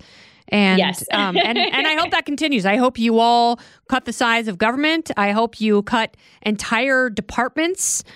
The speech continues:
Speaker 1: Um, I hope that you team up with Nancy Mace on her cannabis legislation. I hope that you aim for freedom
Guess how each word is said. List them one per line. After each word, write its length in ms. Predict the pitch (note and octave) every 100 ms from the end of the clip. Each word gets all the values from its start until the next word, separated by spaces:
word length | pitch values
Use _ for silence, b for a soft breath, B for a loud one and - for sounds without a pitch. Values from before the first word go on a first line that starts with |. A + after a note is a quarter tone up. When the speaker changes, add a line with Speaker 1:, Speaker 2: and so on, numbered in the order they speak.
| B B A3
Speaker 1:
Um, 200 | A3 G3
I 100 | G#3+
hope 220 | A#3+ B3
that 140 | A3
you 100 | A3
team 240 | G#3 B3+ A#3
up 140 | A3
with 100 | G3+
Nancy 300 | G#3+ A3+ G#3+
Mace 320 | G3 A3+ -
on 180 | G3 G3+
her 100 | G#3
cannabis 480 | F3+ G#3+ A3 A#3 -
legislation. 760 | G#3+ A3+ G#3+ A3+ A3 B3 C4
I 180 | C4 G#3
hope 160 | A3 A3
that 120 | A3
you 180 | G#3+ G#3+
aim 240 | G#3+ A3+
for 140 | G#3+ G3
freedom 520 | - A3+ A3+ C4